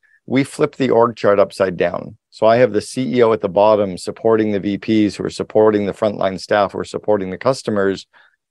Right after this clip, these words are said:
My job is to create systems to help the team,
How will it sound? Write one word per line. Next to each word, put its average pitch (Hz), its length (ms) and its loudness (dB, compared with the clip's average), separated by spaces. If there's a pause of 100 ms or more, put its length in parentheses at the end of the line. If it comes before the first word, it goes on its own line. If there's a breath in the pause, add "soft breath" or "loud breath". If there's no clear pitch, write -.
My 131 300 2
job 131 280 4
is 110 120 -4
to - 80 -18
create 110 260 -2
systems 107 480 -6
to - 100 -12
help 120 360 0 (260)
the 101 100 -2
team, - 440 -8